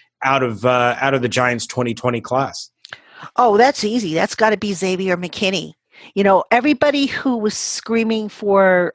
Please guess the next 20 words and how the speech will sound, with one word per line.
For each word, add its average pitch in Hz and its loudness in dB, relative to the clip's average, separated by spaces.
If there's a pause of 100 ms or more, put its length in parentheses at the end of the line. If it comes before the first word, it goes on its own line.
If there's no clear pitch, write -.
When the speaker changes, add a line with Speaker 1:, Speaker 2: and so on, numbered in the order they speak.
(100)
Speaker 2:
Isaiah 196 2
Simmons, 226 -2 (520)
you 226 2
know, 190 4
I 214 4
get 214 2
it. 233 4 (120)
Isaiah 208 2
Simmons 208 -4
is - -10
a 214 -12
tremendous 202 -4
player, 196 2
but 180 0
I 208 2
think 254 -2
a 208 0
lot 196 2
of 226 -4
what 208 4